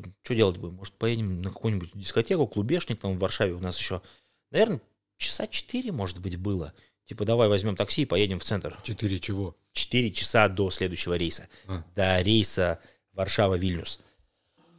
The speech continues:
Speaker 1: Но решили никуда не ехать, потому что мало ли можно опоздать, там и всё такое. Сидим на остановочке, там, кстати, перед а-,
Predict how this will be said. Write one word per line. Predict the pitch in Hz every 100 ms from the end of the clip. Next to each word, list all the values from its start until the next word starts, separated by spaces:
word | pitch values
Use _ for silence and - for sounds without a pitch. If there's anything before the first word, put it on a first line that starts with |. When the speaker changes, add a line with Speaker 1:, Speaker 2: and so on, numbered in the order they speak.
| _ _ _
Speaker 1:
Но | 151 170
решили | 147 156
никуда | 131 123 123
не | 135
ехать, | 160 107
потому | - 101
что | -
мало | 117 104
ли | 98
можно | 104 95
опоздать, | 98 117 147 180
там | 104
и |
всё | 90 -
такое. | 101 165 120 92
Сидим | - 170
на | 160
остановочке, | 117 117 156 156 - 92
там, | - 92
кстати, | - 92 -
перед | - 92
а-, | 95 92 90